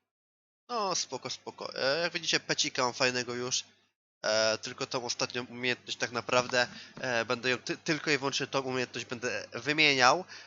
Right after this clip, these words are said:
E, no najwyższe procenty po prostu na dwa ataki pod rząd. Mam piętnaście, potem pewnie zwiększę na dwadzieścia albo dwadzieścia pięć.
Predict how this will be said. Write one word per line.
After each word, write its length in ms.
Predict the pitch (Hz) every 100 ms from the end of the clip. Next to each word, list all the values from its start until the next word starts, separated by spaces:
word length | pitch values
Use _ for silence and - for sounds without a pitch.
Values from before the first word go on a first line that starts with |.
| -
E, 340 | 220 185 202 247
no 160 | 277
najwyższe 500 | 285 269 269 - 262
procenty 500 | - 247 262 226 196
po 100 | 165
prostu 300 | 160 160 -
na 40 | 143
dwa 160 | 135
ataki 300 | 139 139 135
pod 160 | 127 123
rząd. 180 | 120 165
Mam 120 | 156
piętnaście, 680 | 165 - 151 156 - 156
potem 240 | 139 139 131
pewnie 220 | 135 127
zwiększę 300 | 127 131 -
na 60 | 117
dwadzieścia 500 | 120 123 - - 110
albo 280 | 110 107
dwadzieścia 460 | 110 117 120 - 127
pięć. 500 | - 143 135 131